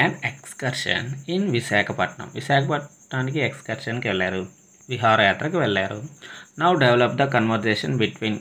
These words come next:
you and your mother with the help of these hints. ఈ హింట్స్ని యూజ్ చేసుకొని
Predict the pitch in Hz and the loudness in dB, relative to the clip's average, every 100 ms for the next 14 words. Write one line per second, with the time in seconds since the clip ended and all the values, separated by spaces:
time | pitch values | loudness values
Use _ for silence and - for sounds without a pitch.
0 | - 139 185 - 110 151 117 104 175 123 | -4 0 0 4 2 2 0 0 0 0
1 | 95 95 92 - - - - - 131 170 | 0 0 -2 -2 -10 -20 -16 -4 0 2
2 | 143 120 110 120 113 113 202 107 101 - | 4 4 4 2 2 0 0 -2 -4 -8
3 | - - 143 135 131 139 185 160 117 110 | -2 2 4 6 4 2 0 2 2 2
4 | - 107 101 - 98 95 95 | 0 -4 -4 -6 -6 -4 -6